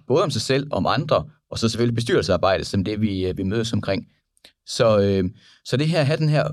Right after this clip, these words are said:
naturlige nysgerrighed, synes jeg er meget, meget vigtigt.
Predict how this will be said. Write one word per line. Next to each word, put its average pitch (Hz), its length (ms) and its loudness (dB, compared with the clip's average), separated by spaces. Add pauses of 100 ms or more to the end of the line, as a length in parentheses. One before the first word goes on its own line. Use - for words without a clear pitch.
(420)
naturlige 120 480 0
nysgerrighed, 104 680 2 (280)
synes 117 260 -2
jeg 95 220 -2
er 92 240 -2
meget, 107 260 2
meget 92 180 2
vigtigt. 101 280 -8